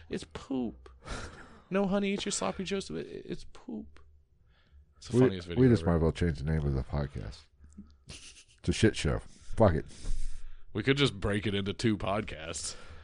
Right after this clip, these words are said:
Speaker 2: We could. All right. Don't forget, like Travis said, before, be sure to subscribe on Apple Podcasts. Leave a review.
Speaker 1: Or any whatever podcast.
Speaker 2: Stitcher,
Speaker 1: Yeah,
Speaker 2: Spotify,
Speaker 1: whatever, whatever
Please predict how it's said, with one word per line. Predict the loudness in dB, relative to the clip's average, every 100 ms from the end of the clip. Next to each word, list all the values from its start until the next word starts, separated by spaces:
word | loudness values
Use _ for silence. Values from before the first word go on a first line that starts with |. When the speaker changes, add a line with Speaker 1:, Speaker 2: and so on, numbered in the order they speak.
| -16 -14 -6 -4 -4 -4 0
Speaker 2:
We | 0
could. | 2 0 0 -4 -10 -18 -18 -20 4
All | 8 10
right. | 8 4 -4 -14 -16 -20 4
Don't | 8 8
forget, | 10 10 10
like | 10 8
Travis | 8 8 8
said, | 8 8 8 4
before, | 4 6 6 6
be | 6
sure | 8 8
to | 8
subscribe | 4 6 8 10 10 6 4
on | 4 4
Apple | 2 2 2
Podcasts. | 4 4 4 2 4
Leave | 4 6
a | 6
review. | 6 6 6 6 4 -6 -14
Speaker 1:
Or | -6 -4 -2
any | 0 0 0
whatever | -2 -2 0 2 0 -4 -14 -16 -2
podcast. | -2 0 2 4 2 -2 -8 -20 -20 _ -20
Speaker 2:
Stitcher, | 4 4 6 4 4 -2 -8
Speaker 1:
Yeah, | -6 -2
Speaker 2:
Spotify, |
Speaker 1:
whatever, | 2 4 4 4
whatever | 4 2